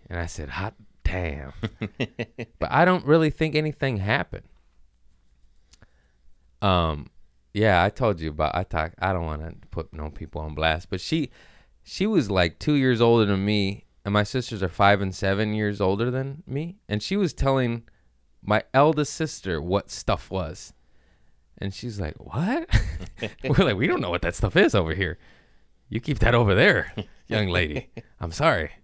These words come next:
I don't know what's happening over there, but we don't want it over here. <laughs> We're trying to live a good life watching Kool-Aid, watching Kool-Aid, drinking Kool-Aid." Whew. Um, yeah, just been snapping, man.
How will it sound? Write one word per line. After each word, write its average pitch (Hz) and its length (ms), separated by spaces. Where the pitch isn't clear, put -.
I - 60
don't 87 100
know 85 80
what's 92 140
happening 107 400
over 78 160
there, 80 160
but 76 160
we 107 100
don't 110 120
want 104 180
it 85 80
over 85 160
here. 87 320
<laughs> - 560
We're 98 100
trying 92 240
to 85 60
live 85 180
a 80 40
good 113 240
life 104 360
watching 95 300
Kool-Aid, 73 640
watching 107 340
Kool-Aid, 78 420
drinking 123 300
Kool-Aid." 78 460
Whew. 415 220
Um, 85 460
yeah, 95 160
just 82 260
been 71 180
snapping, 87 760
man. 90 360